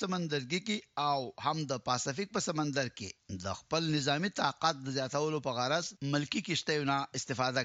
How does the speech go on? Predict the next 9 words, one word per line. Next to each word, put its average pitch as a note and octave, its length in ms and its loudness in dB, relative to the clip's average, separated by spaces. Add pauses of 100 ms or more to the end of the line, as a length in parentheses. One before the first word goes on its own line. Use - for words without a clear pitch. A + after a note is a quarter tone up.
کوي. G2 160 -10 (300)
اژانس B2+ 420 0
وایي C#3+ 240 2 (100)
په A#2+ 220 0
سلګونو C#3 400 0 (200)
کشتۍ D3+ 380 2 (160)
چې B2 80 0 (100)
معمولاً D#3 420 2 (240)
د - 20 2